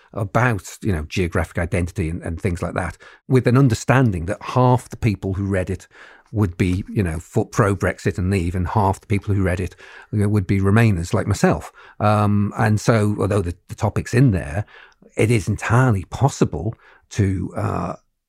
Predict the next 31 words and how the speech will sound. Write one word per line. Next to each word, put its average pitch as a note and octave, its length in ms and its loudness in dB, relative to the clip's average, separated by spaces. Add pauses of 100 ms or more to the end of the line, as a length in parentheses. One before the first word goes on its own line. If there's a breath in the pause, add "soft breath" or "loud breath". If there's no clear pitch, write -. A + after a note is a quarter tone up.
(360)
understand A2+ 680 2
the F2 60 0
multifaceted, G#2+ 1040 0 (420 loud breath)
uh, G2 260 -2
viewpoints G#2 600 0
of G2 100 -4
your F2+ 120 -2
readers, F#2 540 -2 (440 loud breath)
um, F#2 500 0 (100)
when A2 220 2
you're, F2+ 220 -4 (200)
when G2 120 0
you're F#2+ 120 0
writing. G2 520 2
At F#2+ 80 -4
least F#2+ 220 -6
that, - 200 -14
that's - 280 -14
what F2 140 -6
I - 20 -8
certainly, - 380 -10
certainly - 300 -12
try A2+ 360 0
to - 140 -2
do D#2 180 -4
anyway. G#2+ 260 0 (240 loud breath)
I'm C#3+ 120 6
not - 180 2
perfect. B2+ 500 0
Obviously, F2 280 0
we, E2 160 -4